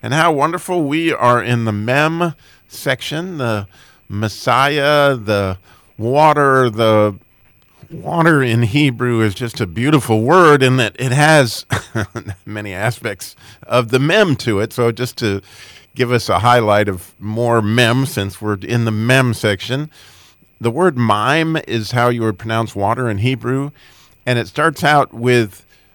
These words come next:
an open mem, because there's two different kinds of mems. There's an open and a closed. The open is usually considered to be a running body of water,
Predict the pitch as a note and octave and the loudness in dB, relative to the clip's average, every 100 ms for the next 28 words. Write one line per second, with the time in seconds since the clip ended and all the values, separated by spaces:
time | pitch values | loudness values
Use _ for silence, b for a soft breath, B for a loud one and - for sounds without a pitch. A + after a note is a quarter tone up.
0 | b _ - B2+ - E3 G3+ F#3 C#3 A2+ | b _ -6 -4 0 0 2 0 0 0
1 | G2+ E2+ A#2 C#3 G#2 F#2+ G2+ G#2 G#2 - | 0 -2 -4 -6 -6 -6 -6 -6 -10 -8
2 | D#3 C#3 G2+ A2+ A#2 E2+ - A#2+ D3 G#2 | -6 -6 -6 -8 -6 -12 -10 -6 -4 -4
3 | F2+ E2+ D#2+ D#2 A#2+ C#3+ - E2+ F2 F2+ | -8 -8 -8 -6 -6 -8 -12 -12 -10 -10
4 | D#2 A#2+ A2 F#2+ F2 C3+ C3 F#2 G2+ G#2 | -4 -2 -2 -6 -6 -2 0 0 -4 -6
5 | G2+ B2 C#3+ - A2+ G#2+ - b b - | -4 -2 -2 -2 -6 -6 -12 b b -12
6 | G2 G#2 B2+ B2 G2 G#2+ F#2+ B2 B2+ G#2 | -8 -6 -4 -4 -4 -6 -4 -2 0 -2
7 | G2 A2 G#2 B2 G3 C#3+ G#2 G2+ G2+ F#2 | -2 -2 0 0 0 0 2 2 0 -2
8 | F#2+ F#2+ C3 | -2 -2 -2